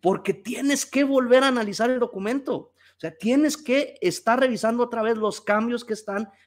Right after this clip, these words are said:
para ver si estos cambios te permiten, eh, dar por ahí una, una vuelta en U, una vuelta de bandido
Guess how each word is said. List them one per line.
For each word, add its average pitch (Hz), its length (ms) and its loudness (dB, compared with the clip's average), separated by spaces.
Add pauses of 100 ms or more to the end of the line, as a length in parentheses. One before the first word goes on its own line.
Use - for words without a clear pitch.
para 160 260 4
ver 226 240 2
si - 260 -2
estos 226 320 -2
cambios 220 540 -2 (120)
te 170 120 0
permiten, 202 800 -2 (400)
eh, 156 640 0
dar 190 360 2
por 220 160 0
ahí 208 400 -2
una, 208 500 -2 (220)
una 208 240 0
vuelta 208 540 2
en 180 120 -2
U, 220 80 2
una 214 240 2
vuelta 220 400 2
de 190 80 4
bandido 196 520 4